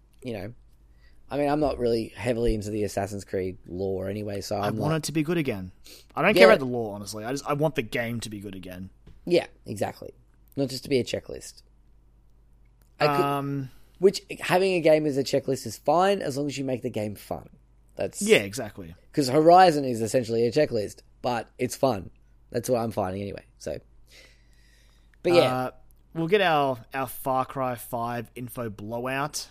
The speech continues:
Speaker 1: Yep, that's, we'll
Speaker 2: We
Speaker 1: hear all about that.
Speaker 2: We already know that people saw it, like, a few weeks ago at an event where they
Speaker 1: Yep.
Speaker 2: revealed it. They saw more gameplay than we have seen,
Speaker 1: And
Speaker 2: so
Speaker 1: they were
Speaker 2: presumably
Speaker 1: told
Speaker 2: we'll
Speaker 1: to
Speaker 2: see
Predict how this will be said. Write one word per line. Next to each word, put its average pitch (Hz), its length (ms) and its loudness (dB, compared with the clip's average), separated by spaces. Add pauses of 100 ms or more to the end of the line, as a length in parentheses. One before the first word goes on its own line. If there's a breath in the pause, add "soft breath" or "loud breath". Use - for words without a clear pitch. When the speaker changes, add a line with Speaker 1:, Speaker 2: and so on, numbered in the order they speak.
Speaker 1:
Yep, 113 480 2 (160)
that's, 107 340 -4
we'll 110 160 -4
Speaker 2:
We 170 120 4
Speaker 1:
hear - 260 8
all 113 140 -2
about 101 180 -8
that. 92 220 -4 (440)
Speaker 2:
We 151 100 0
already 254 180 6
know 208 120 4
that 175 100 -2
people 156 220 -2
saw 147 300 2
it, 185 200 2 (180)
like, 131 220 -6
a 123 60 -12
few 135 180 -6
weeks 123 220 -4
ago 127 240 -4
at 117 80 -8
an 113 60 -8
event 120 520 -6 (100)
where 127 180 -4
they 101 100 -2
Speaker 1:
Yep. 107 100 -4
Speaker 2:
revealed 110 360 -8
it. 165 200 -4
They 110 140 -12
saw 110 240 -6
more 107 220 -8
gameplay 107 420 -10
than 101 120 -10
we 104 140 -10
have 135 140 -8
seen, 180 260 -4
Speaker 1:
And 208 80 -4
Speaker 2:
so - 120 -2
Speaker 1:
they - 60 -2
were - 60 0
Speaker 2:
presumably 107 360 2
Speaker 1:
told 107 80 2
Speaker 2:
we'll 127 80 -2
Speaker 1:
to 110 100 -2
Speaker 2:
see 110 400 -4